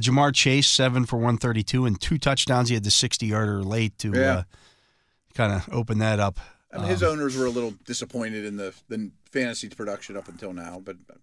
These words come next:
Speaker 2: you know,
Speaker 1: Yeah.
Speaker 2: hopefully you didn't trade him.
Speaker 1: Uh, Jalen Waddle, six for one twenty-nine, but no touchdown.
Speaker 2: Mm-hmm.
Speaker 1: Did have a fumble as well.
Speaker 2: Yeah, a couple drops, too.
Speaker 1: Uh, Juju, five for one thirteen and a touchdown.
Speaker 2: Those receivers are too hard for me to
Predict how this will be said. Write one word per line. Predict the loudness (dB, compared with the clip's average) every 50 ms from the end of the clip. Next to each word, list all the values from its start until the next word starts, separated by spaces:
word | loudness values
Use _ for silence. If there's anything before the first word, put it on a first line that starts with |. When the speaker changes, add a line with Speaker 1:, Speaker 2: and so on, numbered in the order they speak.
| _ _ _ _ _ _ _
Speaker 2:
you | -20
know, | -20 -20 _ _ _ _ -6 -2
Speaker 1:
Yeah. | -2 -2
Speaker 2:
hopefully | -2 -2 -6 -8
you | -12
didn't | -14 -14 -14
trade | -14 -16 -16 -16 -16
him. | -20 -20 -20 _ _ _ _ _ _ _ -2
Speaker 1:
Uh, | 2 2 4 4 4 4
Jalen | 4 4 4 4 4 4 4
Waddle, | 6 6 4 4 4 2 0 -4 -6
six | -6 -2 -2 0 0 0 0
for | 0 0 2
one | 2 2 2 2
twenty-nine, | 2 0 0 2 2 2 2 2 0 0 0 -2
but | -4 -4 -2
no | -2 -2 -2
touchdown. | -2 -2 -4 -4 -4 -4 -4 -2 -4 -4 -4 -8
Speaker 2:
Mm-hmm. | -12 -12 -12 -12 -14 -12 -8 -4
Speaker 1:
Did | -2 0
have | 0 0 -2
a | -4
fumble | -4 -2 0 2 2 2 0 0 -2 -4
as | -4 -4
well. | -2 -2 -2 -2 -2 -4
Speaker 2:
Yeah, | -4 -2 -2 0
a | 0 -2 -4
couple | -6 -8 -8 -8
drops, | -6 -6 -8 -8 -10 -12
too. | -12 -12 -12 -14 _ _ _ _ -4
Speaker 1:
Uh, | 0 0 0 0
Juju, | 2 2 4 4 4 4 4 4 2 2 0 -4 -10 _ _ _ _ _ _
five | _ 0 4 4 4 4 2
for | 2 0 -2
one | 0 2 2 2 2
thirteen | 2 0 -2 -2 -2 -2 0 0 2 2
and | 2 0
a | 0
touchdown. | 0 -2 -2 0 0 0 0 0 0 -2 -6 _ _ _ _ _ _ _ _ -20 -20 _ _ _ _ _ -4
Speaker 2:
Those | -4 -2 -2 -2
receivers | -6 -6 -6 -6 -6 -6 -8 -12
are | -14 -12
too | -12 -12 -10
hard | -10 -10 -12 -12 -14
for | -16
me | -16 -16 -14
to | -14 -16 -18